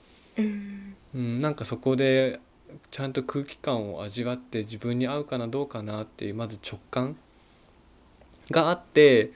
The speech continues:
Speaker 2: 直感、
Speaker 1: 直感ですね。
Speaker 2: ね、ちょ-、直感的にここはなんか違うなって思ったり、うーん、わかんない。直感的になんかここってまた戻ってきたいって思うかもって思ってから、じゃあそこにどうやったら移住できるのかっ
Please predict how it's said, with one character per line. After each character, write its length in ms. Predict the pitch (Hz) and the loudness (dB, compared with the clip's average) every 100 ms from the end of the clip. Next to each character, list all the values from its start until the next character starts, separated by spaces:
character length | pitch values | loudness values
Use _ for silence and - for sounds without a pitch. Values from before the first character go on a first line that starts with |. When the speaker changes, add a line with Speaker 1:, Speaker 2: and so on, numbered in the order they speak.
| - - | -16 -12
Speaker 2:
直 100 | 135 | -12
感、 180 | - 170 | -2 0
Speaker 1:
直 60 | 170 | 0
感 200 | 202 190 | -4 -6
で 100 | 175 | -2
す 80 | |
ね。 120 | 180 214 | 2 4
Speaker 2:
ね、 260 | 247 262 | 4 0
ち 80 | 262 | -2
ょ-、 40 | 131 | -6
直 80 | |
感 200 | - 147 | -2 -2
的 240 | 151 156 180 | 0 0 2
に 100 | 185 | 2
こ 120 | 170 | 0
こ 120 | 165 | 2
は 100 | 170 | 2
な 120 | 175 | 2
ん 40 | 185 | 0
か 100 | 123 | -2
違 180 | - 110 | -4 -4
う 220 | 110 117 | -2 -2
な 180 | 135 156 | -4 -8
っ 20 | |
て 140 | - | -8
思 140 | 113 110 | -10 -10
っ 40 | |
た 220 | - 104 | -12 -10
り、 340 | 101 107 101 107 - - - - - _ - | -8 -8 -8 -12 -18 -20 -20 -20 -20 _ -12
う 40 | |
ー 40 | 120 | -8
ん、 1000 | 117 113 113 110 110 110 110 110 104 - | -8 -8 -8 -6 -6 -6 -6 -8 -10 -12
わ 120 | 120 | -8
か 120 | 123 131 | -4 -2
ん 20 | |
な 60 | |
い。 20 | 113 | -2
直 140 | 117 | -4
感 160 | 131 127 | 0 0
的 140 | 131 | 0
に 60 | 139 | -2
な 100 | 170 | -2
ん 40 | |
か 100 | 165 | -4
こ 120 | - - | -8 -4
こ 80 | 131 | -4
っ 20 | |
て 140 | 127 110 | -4 -6
ま 120 | 101 | -6
た 100 | 117 | -4
戻 200 | 110 127 | -2 -4
っ 20 | |
て 180 | 143 110 | -4 -8
き 80 | - | -6
た 120 | 120 | -4
い 40 | |
っ 20 | 123 | -4
て 100 | 107 | -6
思 220 | 101 139 | -4 -4
う 40 | 170 | -2
か 140 | 135 | -4
も 160 | 107 87 | -4 -8
っ 40 | - _ _ _ _ - | -12 _ _ _ _ -4
て 220 | 165 156 | 0 0
思 200 | 135 185 | 0 -4
っ 40 | |
て 180 | 214 220 | -2 -2
か 140 | 214 143 | 0 2
ら、 340 | 156 135 107 - - _ | 2 0 -4 -12 -20 _
じ 140 | 123 208 | 0 2
ゃ 120 | 233 | 2
あ 40 | |
そ 160 | - 143 | -2 -4
こ 140 | 160 | -4
に 220 | 170 156 | -2 -2
ど 120 | 123 165 | -2 -2
う 80 | |
や 60 | 196 | -2
っ 100 | 113 | -2
た 80 | 139 | -2
ら 80 | 139 | -2
移 120 | 120 | -4
住 180 | 110 117 | -6 -6
で 100 | 120 | -6
き 160 | 127 | -6
る 60 | 123 | -8
の 120 | 110 | -8
か 140 | 101 | -10
っ 60 | 98 | -12